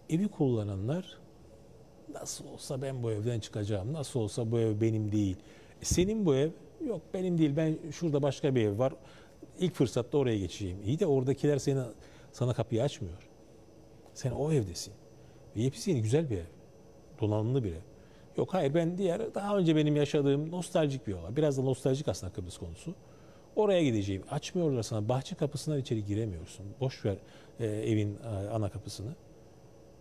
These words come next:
Kendi evimizi ihmal ettik. İşte boyasıdır, badanasıdır, elektriğidir, şu su, bu su. Harabeye çevirdik.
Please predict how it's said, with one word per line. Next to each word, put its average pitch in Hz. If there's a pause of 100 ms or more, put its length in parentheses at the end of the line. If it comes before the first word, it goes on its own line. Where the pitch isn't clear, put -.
(200)
Kendi 240
evimizi 147
ihmal 143
ettik. - (320)
İşte 98 (520)
boyasıdır, 117
badanasıdır, 113
elektriğidir, 110
şu -
su, 110
bu 120
su. 110 (1400)
Harabeye 160
çevirdik. 95